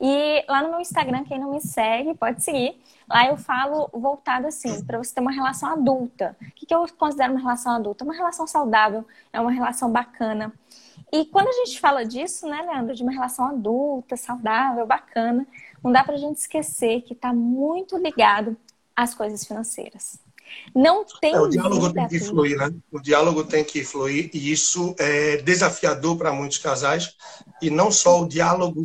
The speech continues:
Speaker 2: quando tange a vida financeira, a vida profissional também. E, claro, quando você vai falar de finanças, quando vai falar de unir contas, de juntar aí as escovas e decidir determinadas questões,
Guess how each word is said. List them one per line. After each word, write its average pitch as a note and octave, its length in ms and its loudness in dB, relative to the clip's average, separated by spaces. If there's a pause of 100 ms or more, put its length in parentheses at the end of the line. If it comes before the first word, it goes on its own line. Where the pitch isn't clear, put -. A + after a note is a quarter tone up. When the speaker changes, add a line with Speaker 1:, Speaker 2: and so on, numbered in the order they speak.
Speaker 2:
quando D#3+ 320 0
tange F3 320 6
a - 20 2
vida D#3+ 200 -2
financeira, C3+ 520 -2
a - 20 -8
vida F3 240 4
profissional C#3 500 2
também. C#3+ 400 0 (360)
E, G3 80 -2
claro, F3 440 2
quando D3+ 220 -2
você F#3 200 -4
vai F3+ 140 4
falar F#3 260 6
de G3 80 -10
finanças, E3 500 -2
quando E3 180 -4
vai E3+ 100 -6
falar F3 240 2
de E3+ 160 -4
unir F#3 300 -4
contas, C#3+ 540 2
de D3+ 80 -6
juntar D#3+ 320 2
aí F#3+ 140 4
as F3 120 0
escovas C3+ 640 4
e C#3 60 -8
decidir D3+ 520 0
determinadas C3+ 600 -4
questões, E3+ 580 -2